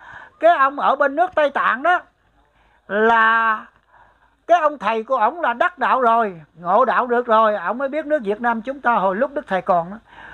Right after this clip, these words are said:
nói là nước Việt Nam có Phật ra đời. À, mà cái ông Phật này ông ra đời rồi đó. Bây giờ ai mà muốn đi tìm Phật thì qua bên nước Việt Nam là tìm.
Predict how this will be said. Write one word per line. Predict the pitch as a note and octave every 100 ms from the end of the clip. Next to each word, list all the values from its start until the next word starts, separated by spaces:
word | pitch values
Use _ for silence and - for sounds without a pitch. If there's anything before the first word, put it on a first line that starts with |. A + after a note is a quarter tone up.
| -
nói | G#3+ B3
là | A3+
nước | F3 A3
Việt | G3 G3+
Nam | G#3 G#3
có | - A#3
Phật | E3+ D#3
ra | F#3+
đời. | F3 C#3 B2 - _ - _ _ -
À, | F3+ C3+ - - - - -
mà | F3 F#3
cái | F#3+ C#4+
ông | C#4 A#3
Phật | F#3+ G#3
này | G3+
ông | A3
ra | C4 B3+
đời | G#3+ G3+
rồi | G#3 G3+
đó. | A3+ D4+ - _ _ _ _ _ _ _ _ _ _ _ _ _ - - - - - -
Bây | C#4+
giờ | C4 A3
ai | A3 C4+ C#4+
mà | B3 A3+
muốn | D4 F4+
đi | D4
tìm | - G#3
Phật | G#3 G3 A#3+ _ _ _
thì | - G#3 G3
qua | F3 A3 A#3+
bên | G#3 A3
nước | A3+ C4+
Việt | F3+ F3+
Nam | G#3 G3
là | E3+
tìm. | E3 C#3+